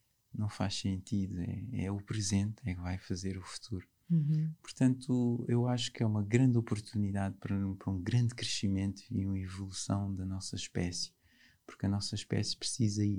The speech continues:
Speaker 1: muito, muito de, de, dessa maturidade. Eh, são corpos de adultos, mas que continuaram a ser crianças, entre aspas,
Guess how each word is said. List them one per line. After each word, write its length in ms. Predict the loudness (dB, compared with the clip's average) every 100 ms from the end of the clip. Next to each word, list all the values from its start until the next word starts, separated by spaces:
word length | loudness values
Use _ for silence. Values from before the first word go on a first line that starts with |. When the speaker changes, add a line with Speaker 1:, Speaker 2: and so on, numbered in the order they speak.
| -2
Speaker 1:
muito, 680 | 0 4 6 6 6 0 2
muito 460 | 4 4 2 -4
de, 420 | -6 -2 -2 -2 -6 -10 _ -20 -20 _ _ -2
de, 560 | -2 0 0 0 0 2
dessa 360 | 4 4 4
maturidade. 840 | 4 2 2 2 2 0 -2 -6 -16 _ _ _ _ _ _
Eh, 320 | -2 0 0 0
são 240 | 2 0
corpos 380 | 2 0 0 -2
de 60 | 0
adultos, 580 | 2 0 -2 -4 -12 -14 _ _ _ -4
mas 180 | -2 -2
que 120 | -8
continuaram 760 | 0 0 2 0 2 0 -2 -2
a 80 |
ser 220 | -4 -4 -6
crianças, 760 | 0 2 2 2 -2 -4 -2
entre 300 | -2 -2 -2
aspas, 400 | -2 -4 -8 -8